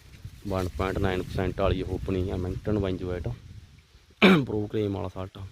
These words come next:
ਤੇ ਇੱਕੋ ਹੀ ਸਪਰੇਅ ਆਈ ਪੀ ਐਲ ਦਾ ਜਿਹੜਾ ਫਾਈਵ ਜੈਨ ਆਉਂਦਾ ਉਹਦੀ ਕੀਤੀ ਸੀ ਬਸ। ਹੋਰ ਉਸ ਤੋਂ ਬਿਨਾਂ ਕੋਈ ਘਾਟਾਂ ਘੂਟਾਂ ਵਾਲੀ, ਕਿਸੇ ਵੀ ਤਰ੍ਹਾਂ ਦੀ ਕੋਈ ਵੀ ਦਵਾਈ ਨਹੀਂ ਪਾ-, ਪਾਈ ਹੈਗੀ।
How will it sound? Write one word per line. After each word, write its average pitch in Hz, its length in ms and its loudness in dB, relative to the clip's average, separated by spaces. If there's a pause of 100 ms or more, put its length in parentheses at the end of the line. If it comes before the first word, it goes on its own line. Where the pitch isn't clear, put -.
(1300)
ਤੇ 113 140 4
ਇੱਕੋ 117 260 0
ਹੀ 117 60 4
ਸਪਰੇਅ 120 280 6
ਆਈ 107 180 8
ਪੀ 107 200 2
ਐਲ 104 120 4
ਦਾ 110 60 4
ਜਿਹੜਾ 113 160 6
ਫਾਈਵ 101 280 4
ਜੈਨ 98 240 4
ਆਉਂਦਾ 95 200 4
ਉਹਦੀ 90 240 0
ਕੀਤੀ 92 260 -2
ਸੀ 92 140 -2
ਬਸ। 85 260 0 (920)
ਹੋਰ 104 200 -2
ਉਸ 113 180 -2
ਤੋਂ 135 120 2
ਬਿਨਾਂ 120 260 2
ਕੋਈ 127 300 -2
ਘਾਟਾਂ 113 340 0
ਘੂਟਾਂ 113 300 2
ਵਾਲੀ, 104 180 2
ਕਿਸੇ 120 300 -2
ਵੀ 135 100 0
ਤਰ੍ਹਾਂ 117 200 0
ਦੀ 110 80 0
ਕੋਈ 127 220 2
ਵੀ 139 120 2
ਦਵਾਈ 113 260 6
ਨਹੀਂ 95 120 2
ਪਾ-, 90 180 -4
ਪਾਈ 90 320 -4
ਹੈਗੀ। 92 200 -4